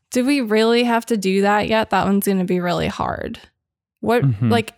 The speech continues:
Speaker 1: is the urgency for healthcare justice or whatever you say really there? Are you sure that your perspective isn't just warped by your own experience and your own personal material needs? You know,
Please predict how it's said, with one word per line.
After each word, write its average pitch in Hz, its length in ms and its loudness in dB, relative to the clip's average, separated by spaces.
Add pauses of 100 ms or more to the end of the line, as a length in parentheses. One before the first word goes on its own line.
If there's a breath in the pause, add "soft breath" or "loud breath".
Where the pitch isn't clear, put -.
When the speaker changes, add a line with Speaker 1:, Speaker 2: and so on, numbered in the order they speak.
(300)
Speaker 1:
is 240 240 0
the 254 200 2
urgency 240 680 2
for 233 240 -2
healthcare 202 840 0 (840 loud breath)
justice 220 840 -2
or 220 180 2
whatever 196 420 0
you 196 220 2
say 196 380 0
really 190 360 2
there? 190 840 0
Are 214 100 2
you 214 160 0
sure 220 480 0
that 214 160 -2
your 208 340 2 (100)
perspective 208 680 -2
isn't 202 260 -2
just 202 280 -4
warped 190 480 -2
by 190 120 0
your 190 220 0
own 190 240 0
experience 190 800 -2
and 196 120 0
your 185 140 -2
own 196 240 0
personal 208 560 -2
material 208 600 -2
needs? 208 640 0
You 226 200 -2
know, 202 260 2